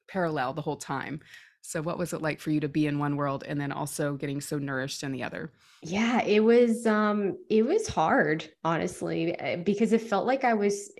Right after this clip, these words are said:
Speaker 2: becoming two very different people, and I didn't really know how they kind of fit together. And actually that was causing me a lot of, uh,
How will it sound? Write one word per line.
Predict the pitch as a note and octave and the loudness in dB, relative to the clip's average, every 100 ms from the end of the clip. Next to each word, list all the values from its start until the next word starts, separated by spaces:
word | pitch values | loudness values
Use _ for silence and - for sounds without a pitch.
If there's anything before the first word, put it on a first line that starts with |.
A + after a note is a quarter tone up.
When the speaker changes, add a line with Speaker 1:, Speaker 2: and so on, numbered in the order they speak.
| - - | -12 -2
Speaker 2:
becoming | G3+ G3+ F3+ F#3 F3+ | -2 0 0 2 0
two | F3+ - G3+ | -2 -2 -2
very | F3 E3+ E3+ F3 | 0 2 2 2
different | E3 D#3 - D#3+ - | 0 -2 -2 -4 -4
people, | E3 D#3+ - - - - - - - | -6 -4 -4 -6 -10 -14 -20 -10 0
and | F3+ | 4
I | F3+ | 4
didn't | F3 G3+ A#3 | 4 4 4
really | A#3 A#3 | 2 4
know | A3 F3 E3 E3+ | 4 2 0 -2
how | F3 E3+ | -2 -2
they | E3 | -2
kind | E3 D#3 | -2 -2
of | D#3 | -4
fit | D#3 - E3 - | -6 -4 -4 0
together. | - C3+ B2+ F3 B3+ C#4 - | 0 0 -2 -2 0 -2 -2
And | F3+ E3+ | -2 0
actually | D#3+ - G3+ | -2 -2 0
that | F3+ A3+ | 2 0
was | - | -4
causing | - D#3+ E3 F#3 | -2 -2 0 0
me | F3+ | 0
a | E3+ | 0
lot | D#3+ D3+ | -2 -2
of, | D3+ D3+ D3+ - - - _ - | -2 -4 -10 -20 -20 -20 _ -8
uh, | D#3+ C#3+ | -4 -4